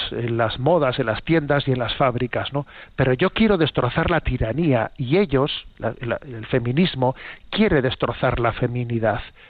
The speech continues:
No. Lo que hay que destrozar, lo que hay que luchar es contra esa tiranía, ¿no?, frente a la mujer, pero, pero no destrozando la feminidad, ¿no?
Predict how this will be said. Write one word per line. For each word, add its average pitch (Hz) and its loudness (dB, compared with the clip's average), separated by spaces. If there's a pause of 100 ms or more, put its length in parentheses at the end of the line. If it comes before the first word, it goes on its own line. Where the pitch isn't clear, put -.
(100)
No. - -2 (720)
Lo - -12
que 127 -6
hay 127 -2
que 156 0
destrozar, 143 0
lo 135 -2
que 131 0
hay - -6
que 143 0
luchar 139 0
es 147 0
contra 143 -2
esa 160 0
tiranía, 123 0
¿no?, 170 -2 (720)
frente 127 0
a 123 4
la 123 2
mujer, 131 -2
pero, 123 0
pero 110 0
no 175 2
destrozando 127 0
la 117 0
feminidad, 127 0 (160)
¿no? 160 -10